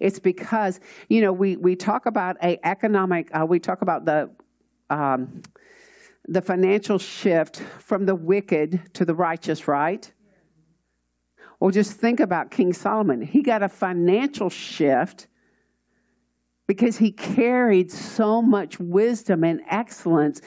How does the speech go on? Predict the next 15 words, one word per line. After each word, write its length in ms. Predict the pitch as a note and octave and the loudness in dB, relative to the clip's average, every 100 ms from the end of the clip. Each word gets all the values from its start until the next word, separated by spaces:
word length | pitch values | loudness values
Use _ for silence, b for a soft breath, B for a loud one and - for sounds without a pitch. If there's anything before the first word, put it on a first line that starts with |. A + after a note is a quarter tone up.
| B B | B B
that 180 | - G#3 | -4 -2
people 300 | G3+ A3+ A#3 | 0 2 2
were 140 | G3+ G3 | 2 2
dying 360 | F#3+ F3 G3 | 2 2 2
to 80 | G3 | 2
give 160 | F#3 F#3+ | 0 2
him 180 | F#3+ | 2
money. 300 | F#3 F#3+ D#3 - B B | 4 4 2 -2 B B
Do 100 | A#3+ | 4
you 220 | B3 B3+ | 6 4
carry 400 | - A#3 A3+ B3 | 2 0 2 0
so 180 | - B3 | 0 2
much 280 | A3+ F#3+ G#3 | 2 0 2
wisdom 360 | G#3+ A3 A#3 | 2 4 4
and 140 | G#3+ | 4